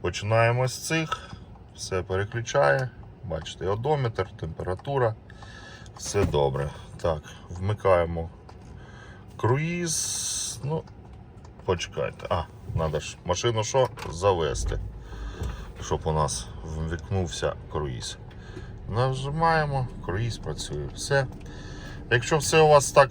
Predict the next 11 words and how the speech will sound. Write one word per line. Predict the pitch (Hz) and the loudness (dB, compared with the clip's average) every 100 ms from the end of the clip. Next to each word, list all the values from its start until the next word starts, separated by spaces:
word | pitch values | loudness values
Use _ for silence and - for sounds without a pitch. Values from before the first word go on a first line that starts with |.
| 143 | 8
норм-, | 143 139 | 8 8
нормально | 135 139 143 139 135 | 6 8 8 8 6
працює, | 151 147 202 190 156 | 2 2 6 8 6
значить | 123 139 - 117 | 6 6 4 -4
все, | - 123 107 90 - - - - - - | 2 8 8 6 -4 -12 -12 -14 -12 -2
питань | - 127 - 139 120 98 - | 4 4 10 10 10 4 2
по | 107 104 98 92 - | 6 8 10 8 6
проводці | 107 107 101 87 - 87 | 2 4 2 0 -2 -2
в | - - | -2 -2
кермі | 92 92 98 | 0 0 0
немає. | 104 135 156 151 127 | -2 0 4 6 6